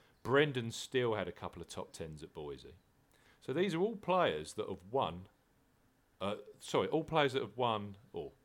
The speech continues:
well, yeah, they have won this. Um, and they played well at the Boise Open. Now, Andrew Landry was the latest in a long list. He was fifth at Boise in twenty seventeen.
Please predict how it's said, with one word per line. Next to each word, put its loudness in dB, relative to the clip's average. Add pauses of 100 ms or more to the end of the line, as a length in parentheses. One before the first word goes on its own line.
(580)
well, -2
yeah, 2
they 4
have 2
won -2
this. -12
Um, 0 (1200)
and 0
they 4
played 0
well 2
at -6
the -8
Boise 0
Open. 2 (240)
Now, 0
Andrew 4
Landry 4
was -2
the 2
latest 2
in -6
a -2
long 2
list. -4
He -8
was -6
fifth -4 (140)
at -8
Boise -6
in -10
twenty -6
seventeen. -8